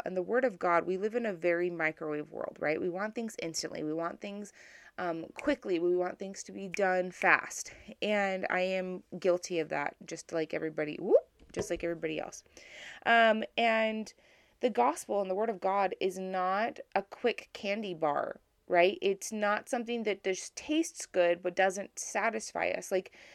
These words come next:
the gospel is an eight-course meal at my grandma's house, right? It takes time.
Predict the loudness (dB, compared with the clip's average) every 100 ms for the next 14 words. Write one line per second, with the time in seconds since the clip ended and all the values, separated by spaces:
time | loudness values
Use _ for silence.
0 | -20 -20 -2 -2 4 6 6 2 -2 0
1 | 0 0 0 -4 -2 -2 0 -2 -2 -2
2 | -2 -2 -2 -2 -2 -6 -6 0 4 4
3 | 0 -8 -10 -8 -8 -10 -12 -8 0 2
4 | 4 6 6 4 -4 -2 -2 -6 -14 -16
5 | _ -18 -14 -4 -2 -2 -6